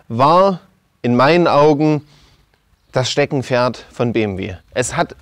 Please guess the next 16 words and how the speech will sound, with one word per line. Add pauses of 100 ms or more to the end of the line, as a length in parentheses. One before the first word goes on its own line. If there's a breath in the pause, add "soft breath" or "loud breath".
(260)
alles
verbunden, (800 soft breath)
was
B
M
W
zu
der
Zeit (160)
konnte (460 soft breath)
und
was
möglich
war (260 soft breath)
für
den